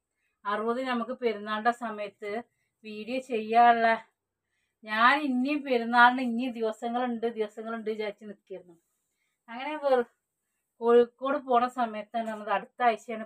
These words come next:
പെരുന്നാൾ. ഇനി പെരുന്നാൾക്ക് അയച്ചാ കിട്ടുമോന്ന് ചോദിച്ചപ്പോഴാണ് ഞാൻ ആകെ അന്തം വിട്ടത്. പെരുന്നാൾ അടുത്തുക്കണൂന്നുള്ളത്. പെരുന്നാൾ ഉണ്ട്, പക്ഷെ ഇരുപതാം തീയതി ആയതൊന്നും എൻ്റെ അടുത്ത് കണക്കില്ലായിരുന്നു. ഇതാട്ടോ,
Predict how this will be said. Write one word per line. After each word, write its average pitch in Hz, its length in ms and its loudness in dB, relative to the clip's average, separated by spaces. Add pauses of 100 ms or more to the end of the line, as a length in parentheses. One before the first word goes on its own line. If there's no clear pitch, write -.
പെരുന്നാൾ. 190 480 -10
ഇനി 214 200 -14
പെരുന്നാൾക്ക് 208 640 -10 (500)
അയച്ചാ 208 440 -6 (120)
കിട്ടുമോന്ന് 294 720 -4
ചോദിച്ചപ്പോഴാണ് 233 800 -4 (680)
ഞാൻ 208 260 2 (220)
ആകെ 202 240 0
അന്തം 196 400 -10
വിട്ടത്. 175 360 -18 (1300)
പെരുന്നാൾ 214 540 2
അടുത്തുക്കണൂന്നുള്ളത്. 208 1160 -6 (360)
പെരുന്നാൾ 220 500 0
ഉണ്ട്, 208 420 -8 (120)
പക്ഷെ 240 220 -8 (560)
ഇരുപതാം 254 440 4
തീയതി 349 100 6
ആയതൊന്നും 277 340 2
എൻ്റെ 226 200 0
അടുത്ത് 262 220 -4
കണക്കില്ലായിരുന്നു. 170 680 -10 (1000)
ഇതാട്ടോ, 175 340 -20